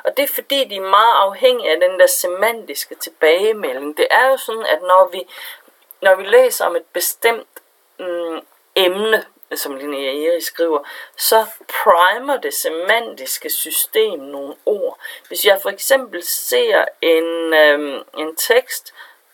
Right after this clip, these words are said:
som har overskriften solsorten, så gør min hjerne, eller det semantiske system i min hjerne, det,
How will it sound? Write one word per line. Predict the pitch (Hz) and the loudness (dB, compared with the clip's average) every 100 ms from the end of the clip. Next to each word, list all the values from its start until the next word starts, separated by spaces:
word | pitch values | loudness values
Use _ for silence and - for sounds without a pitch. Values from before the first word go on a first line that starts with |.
| - | -4
som | - 180 | 0 4
har | 202 202 | 4 4
overskriften | - 185 214 247 - 147 135 - - - _ | 4 2 2 -2 -2 0 -2 -2 -18 -20 _
solsorten, | - - - - 160 190 254 254 - - - - - _ - _ - _ | -16 -8 -6 -2 2 4 4 2 -2 -2 -4 -16 -20 _ -20 _ -20 _
så | - - | -4 -2
gør | - 220 | 2 0
min | 240 254 | 0 -6
hjerne, | 233 180 143 160 220 254 | 0 2 4 4 2 0
eller | 165 127 | 0 0
det | - | 0
semantiske | - 160 147 165 240 233 131 - 131 | 0 0 0 -2 -2 -4 -14 -12 -10
system | - 139 - 175 160 | -8 -8 -2 0 0
i | |
min | 127 135 135 | -6 -10 0
hjerne, | 131 135 160 185 165 | 2 4 2 -2 0
det, | 156 | 0